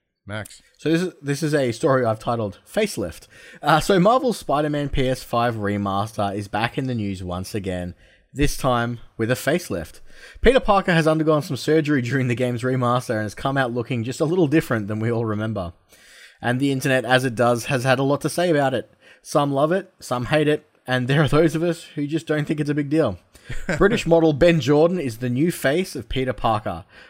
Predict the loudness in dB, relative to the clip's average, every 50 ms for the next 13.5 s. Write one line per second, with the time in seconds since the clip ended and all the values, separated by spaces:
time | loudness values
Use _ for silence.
0 | _ -2 2 4 4 4 4 2 0 0 -2 -2 -2 -2 -2 -2 -2 -2 -4 0
1 | 0 0 0 0 0 -2 -2 -4 -4 -4 -4 -2 0 0 0 -2 -6 -10 -6 -2
2 | 2 2 2 2 2 0 0 0 0 0 2 2 2 0 0 -2 -2 0 2 2
3 | 2 2 2 -2 -6 -4 -4 -2 -2 -2 -2 -4 -4 -4 -4 -6 -8 -10 -8 -4
4 | -2 0 0 -2 -2 -4 -4 -6 -6 -8 -8 -10 -10 -10 -8 -8 -6 -6 -4 -4
5 | -4 -4 -4 -8 -10 -12 -10 -6 -4 -4 -2 -4 -6 -8 -8 -10 -8 -8 -6 -6
6 | -6 -4 -4 -4 -4 -6 -8 -10 -16 -14 -16 -18 -16 -14 -14 -12 -12 -12 -12 -14
7 | -10 -6 -2 -2 0 0 -2 -4 -6 -10 _ _ _ -20 -18 -16 -14 -14 -16 -16
8 | -16 -8 -2 0 0 0 2 4 4 4 4 2 0 0 0 2 2 2 2 2
9 | 2 0 -2 -4 -8 -18 -14 -6 -2 0 2 2 2 0 -4 -4 0 2 2 2
10 | 2 2 2 2 2 2 2 0 -2 -2 -2 -6 -6 -4 -4 -2 -2 -2 -2 -4
11 | -2 -2 -2 -2 -2 -4 -6 -6 -2 2 2 2 2 2 0 0 0 -2 -4 -6
12 | -6 -8 -6 -4 -2 -2 -2 -2 -4 -4 -4 -4 -2 -2 -4 -4 -6 -8 -10 -10
13 | -6 -2 -2 -2 -2 -2 -4 -8 -8 -10